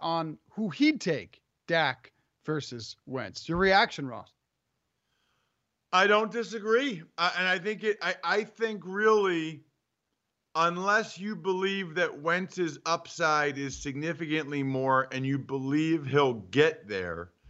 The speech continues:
Speaker 2: I think most people would agree with that right now. I think it's fair. It's interesting. Before this season, I think I would have said Wentz. And it's weird because he didn't finish the two years prior.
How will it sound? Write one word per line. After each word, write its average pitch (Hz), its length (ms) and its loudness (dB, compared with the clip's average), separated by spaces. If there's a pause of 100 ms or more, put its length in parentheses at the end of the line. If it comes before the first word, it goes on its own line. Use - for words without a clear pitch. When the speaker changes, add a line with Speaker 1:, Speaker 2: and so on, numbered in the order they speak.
(480)
Speaker 2:
I 180 140 2
think 269 180 -2
most 214 320 4
people 214 300 -4
would 190 140 4
agree 160 260 0
with 208 220 -2
that 110 240 0
right 107 200 -2
now. 104 140 0
I 113 80 0
think 180 240 -6
it's 143 160 -8
fair. 151 480 4
It's 135 160 -6
interesting. 117 760 -4 (920)
Before 226 640 2
this 208 420 4
season, 175 680 -6 (1000)
I 139 160 4
think 196 320 -6
I 190 140 2
would 180 240 -2
have 180 100 -4
said 180 320 -4
Wentz. 151 760 -8 (1200)
And 165 340 0
it's - 160 -6
weird 196 460 2
because 170 320 -2
he 185 80 -2
didn't 196 320 -2
finish 226 360 -2
the 160 100 -8
two 190 320 -6
years 175 400 0
prior. 170 600 0